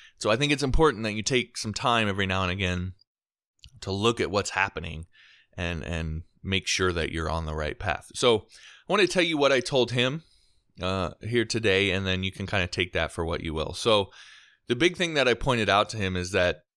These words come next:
before you get into languages, and I've, I've sort of talked about this, about choosing your career path. Like, if you're gonna work for a startup, the languages that, that you need to learn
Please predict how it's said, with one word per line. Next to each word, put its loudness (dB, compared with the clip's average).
before 2
you 0
get 4
into 2
languages, 0
and -2
I've, -2
I've 0
sort 0
of 2
talked 0
about 2
this, -2
about 2
choosing -2
your -2
career 0
path. 0
Like, -6
if -8
you're -2
gonna 0
work 2
for 0
a 0
startup, 2
the -2
languages 2
that, 0
that 0
you -4
need -4
to -2
learn 0